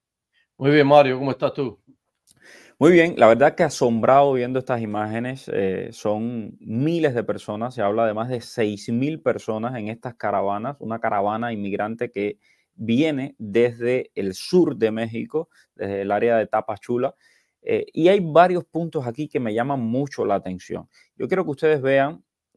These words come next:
Speaker 2: eh, las imágenes de, eh, la, las primeras imágenes de esta, de esta caravana, donde en este cartel dicen que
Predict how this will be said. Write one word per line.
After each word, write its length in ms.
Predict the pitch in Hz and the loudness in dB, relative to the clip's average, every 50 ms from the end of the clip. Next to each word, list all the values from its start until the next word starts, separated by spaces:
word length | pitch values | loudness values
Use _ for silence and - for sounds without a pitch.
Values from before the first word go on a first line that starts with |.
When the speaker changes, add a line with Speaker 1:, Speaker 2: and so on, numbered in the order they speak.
| - | -8
Speaker 2:
eh, 120 | 104 104 101 | -6 -6 -4
las 340 | 98 101 98 - - - | -4 -6 -6 -8 -8 -10
imágenes 800 | 120 107 107 120 131 147 127 117 110 110 117 131 139 - - _ _ - | -8 -6 -4 -2 -2 -2 -2 -4 -4 -4 -6 -8 -10 -14 -20 _ _ -20
de, 500 | - 104 98 104 104 107 117 123 117 - - - | -16 -8 -4 -2 0 0 0 0 -2 -6 -8 -6
eh, 380 | - 101 95 92 90 - - _ | -6 -4 -4 -4 -6 -8 -12 _
la, 280 | - - 95 92 95 - - | -10 -6 -6 -6 -6 -8 -10
las 160 | 101 98 _ | -12 -12 _
primeras 380 | - 117 117 123 151 170 180 160 | -6 -6 -4 -2 -2 -2 -2 -4
imágenes 500 | 156 147 151 147 131 113 101 104 101 98 | -4 -4 -2 -2 -2 -2 -6 -6 -6 -4
de 80 | 110 113 | -4 -6
esta, 460 | 113 _ - 127 120 113 110 107 - _ _ _ _ _ _ - | -4 _ 2 2 4 4 4 2 -2 _ _ _ _ _ _ -8
de 160 | - 101 120 | -2 -2 -2
esta 220 | 127 - - 139 | 0 0 -4 -2
caravana, 480 | 120 127 120 110 110 110 117 120 120 - | 2 2 2 4 2 2 0 -2 -4 -6
donde 580 | - 120 110 151 175 180 139 110 120 127 - - - | -6 -2 -2 0 0 0 -2 -2 -2 -2 -4 -6 -10
en 140 | - 117 | -6 -4
este 200 | 143 196 - 220 | -4 -4 -4 -4
cartel 540 | - 170 156 131 - - 147 127 110 - - | -2 -2 -2 0 2 2 2 2 2 -2 -6
dicen 320 | - 131 131 - 143 139 135 | -8 -8 -8 -8 -12 -8 -4
que 260 | - 120 120 113 | -2 0 0 -2